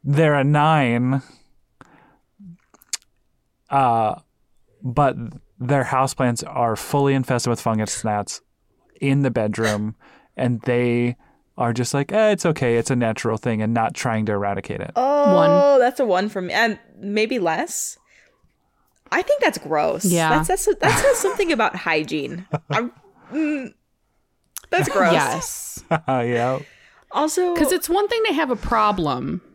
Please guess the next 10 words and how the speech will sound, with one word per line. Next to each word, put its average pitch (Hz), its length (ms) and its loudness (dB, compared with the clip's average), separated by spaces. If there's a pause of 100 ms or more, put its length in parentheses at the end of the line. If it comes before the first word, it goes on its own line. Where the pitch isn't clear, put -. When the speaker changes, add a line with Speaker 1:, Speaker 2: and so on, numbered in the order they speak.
(220)
Speaker 3:
and 202 180 2
try 269 340 0
to 320 120 4
eradicate 151 600 -2
it. - 420 -16
Speaker 2:
Yeah. 190 320 -10
Speaker 3:
But 202 120 -2
if 233 160 -4
you're 320 160 0
like, 277 400 -4